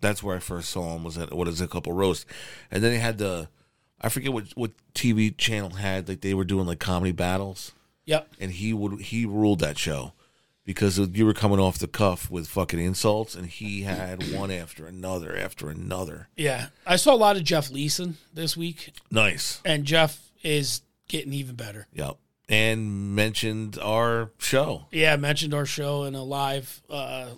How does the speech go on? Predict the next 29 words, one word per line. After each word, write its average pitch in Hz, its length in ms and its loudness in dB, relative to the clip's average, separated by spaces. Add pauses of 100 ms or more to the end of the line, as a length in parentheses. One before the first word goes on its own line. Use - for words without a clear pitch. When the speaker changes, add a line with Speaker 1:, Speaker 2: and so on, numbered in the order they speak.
Speaker 2:
a 143 80 -12
live 139 380 -4
video 131 420 -6
that 127 140 -10
he 127 80 -10
was 120 120 -12
doing. 120 220 -12 (680)
Yeah, - 220 8
it's - 120 2
pretty 370 220 0
cool, 247 280 0
man. 220 320 0
Like, 214 160 -2
just, - 300 -4
you, 240 120 -2 (280)
you, 202 100 -10
c-, - 180 -6
you 208 140 -6
get 214 240 -6
thumbing 208 380 2
through 190 240 -4
stuff - 380 0
when 156 220 0
you 170 140 -4
can. 156 440 -4 (100)
Uh, 151 120 0
but, 160 220 -2
uh, 156 100 -4 (420)
honestly, 196 600 2